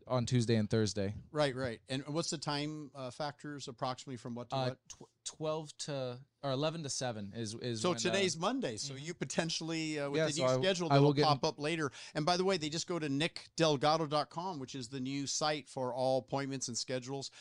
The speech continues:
Speaker 2: Brand new, guys. I mean, jump in. It took us a while technically to get all this done, but I think it's gonna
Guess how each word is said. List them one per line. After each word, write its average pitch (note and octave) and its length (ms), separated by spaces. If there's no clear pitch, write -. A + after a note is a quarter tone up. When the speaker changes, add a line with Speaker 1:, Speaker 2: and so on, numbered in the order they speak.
Speaker 2:
Brand D3+ 440
new, D#3 160
guys. B2 380
I C3 60
mean, A#2+ 160
jump B2+ 320
in. C3+ 160
It A#2+ 140
took D3 160
us C3+ 140
a C#3+ 40
while C3 300
technically C#3+ 500
to B2 80
get A#2 160
all A#2 140
this A#2 180
done, B2+ 380
but B2+ 100
I B2+ 60
think C3+ 160
it's C3+ 100
gonna B2 280